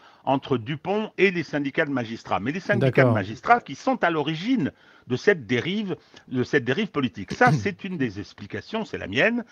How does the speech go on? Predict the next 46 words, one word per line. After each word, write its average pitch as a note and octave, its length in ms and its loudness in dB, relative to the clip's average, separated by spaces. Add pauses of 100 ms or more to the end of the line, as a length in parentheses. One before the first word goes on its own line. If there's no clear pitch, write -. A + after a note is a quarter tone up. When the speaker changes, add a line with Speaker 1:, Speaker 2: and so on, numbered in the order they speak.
(320)
Speaker 1:
euh, G2 320 0
mais G2 100 -4
pas B2+ 140 -4
seulement. C#3 380 0 (340)
Euh, F#2+ 200 -6
il B2 120 -4
y G2+ 60 -2
a F#2 60 -2
Speaker 2:
Hmm. G2 40 -4
Speaker 1:
d'autres A#2 400 0
éléments A2 280 -4
qui G#2+ 140 -10
peuvent F#2 220 -6
entrer F2 280 -6
en, G2 60 0
en, F2 800 -10
en A#2 80 -8
ligne G2 240 -10
de F#2 80 -10
compte. F2 280 -12
Donc, G#2+ 180 -6
je F#3 60 -4
pense - 240 -6
que A3 80 -6
c'est G3 140 -8
ça, G3 360 2 (400)
euh, A#2+ 240 0
euh, G2+ 320 -2
c'est - 180 -4
cette D#3 420 -2
connivence. A2+ 520 -2
Et - 100 -20
puis, - 380 -18
moi, - 180 -14
j'ai - 160 -12
un E2 220 -6
autre A#2 200 -4
exemple. E3 520 -2 (840)
La - 220 0
répression A#2+ 640 -4
de F#2+ 140 -6
masse D#3 580 4
brutale D3 720 2
des A2 100 -4
Gilets G2+ 320 -6
jaunes. A#3+ 380 -4